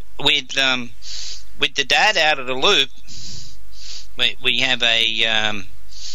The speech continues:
you know, it's like a defenseless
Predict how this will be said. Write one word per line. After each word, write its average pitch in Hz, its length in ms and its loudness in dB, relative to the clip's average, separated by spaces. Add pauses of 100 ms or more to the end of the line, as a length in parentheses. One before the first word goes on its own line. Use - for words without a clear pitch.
(440)
you 110 100 0
know, 104 140 -2
it's - 380 0
like 107 180 -4
a 104 40 -6
defenseless - 960 0